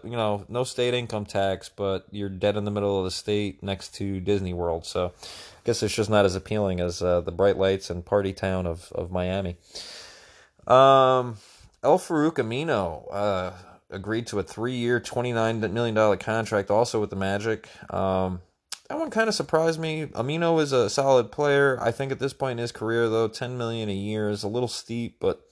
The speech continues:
I do believe it's, it's an instance where the Magic had to overpay just to give him a reason to come over there. Um, Rubio, Ricky Rubio has agreed to a, uh, three-year deal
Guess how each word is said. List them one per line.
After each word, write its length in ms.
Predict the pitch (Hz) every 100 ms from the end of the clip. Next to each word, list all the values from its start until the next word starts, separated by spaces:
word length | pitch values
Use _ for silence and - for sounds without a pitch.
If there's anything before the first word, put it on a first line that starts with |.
| _ - - -
I 120 | -
do 120 | 110
believe 400 | 113 110 113 110
it's, 200 | 101 92
it's 180 | 71 101
an 80 | 110
instance 400 | 110 104 107 104
where 160 | 107 101
the 200 | 101 98
Magic 360 | 98 98 98
had 140 | 107 90
to 60 |
overpay 640 | 67 95 98 - 101 95 95
just 260 | 95 -
to 260 | 92 92 95
give 120 | - 101
him 60 |
a 60 | 98
reason 280 | 95 98 92
to 60 |
come 220 | 92 101
over 180 | 98 95
there. 500 | 92 95 95 95 95 -
Um, 600 | 98 90 87 - - - _ _ _ - - _ _ _ _ _ _ _ -
Rubio, 920 | 117 156 196 139 135 131 131 131 123 101
Ricky 180 | 107 147
Rubio 580 | 139 123 107 98 92 90
has 200 | 95 101
agreed 300 | 98 107 101
to 160 | - 101
a, 240 | 90 87
uh, 580 | 80 69 60 57 53 50
three-year 400 | - 147 143 127
deal 500 | 104 107 110 110 104